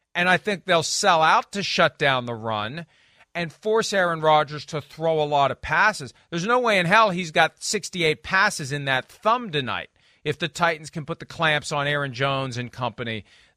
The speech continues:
That, so, I, I, you know, again, some,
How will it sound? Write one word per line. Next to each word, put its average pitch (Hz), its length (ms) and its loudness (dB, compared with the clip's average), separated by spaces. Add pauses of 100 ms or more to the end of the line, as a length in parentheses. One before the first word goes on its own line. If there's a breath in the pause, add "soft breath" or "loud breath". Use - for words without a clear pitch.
That, 143 280 0
so, 156 400 2 (300 soft breath)
I, 170 200 2
I, 175 100 4
you 202 160 -2
know, 160 180 2
again, 175 340 0 (1200)
some, 208 280 0